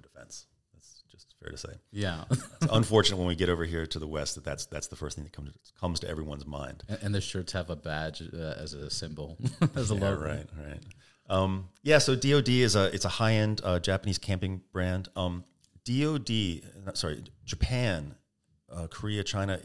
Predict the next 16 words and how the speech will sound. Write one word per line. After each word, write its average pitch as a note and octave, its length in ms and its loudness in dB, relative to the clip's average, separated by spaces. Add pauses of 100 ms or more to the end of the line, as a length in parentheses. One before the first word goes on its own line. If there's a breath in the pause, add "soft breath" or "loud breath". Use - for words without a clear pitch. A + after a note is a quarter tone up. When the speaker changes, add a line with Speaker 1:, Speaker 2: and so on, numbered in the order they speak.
(160)
Speaker 1:
Asia B2 320 0
generally G#2 460 -2
does G2+ 240 2
camping G2 440 -6
a - 80 -8
little F2 220 -4
bit F2 180 -10
differently. G#2 420 -6 (840 soft breath)
Um, D#2 460 -4 (1120)
they G2+ 140 -2
have, G2+ 600 2 (880)
I, G#2 180 0
I G#2 40 0
divide A2 340 2
camping F2+ 400 -2
into, E2 200 -8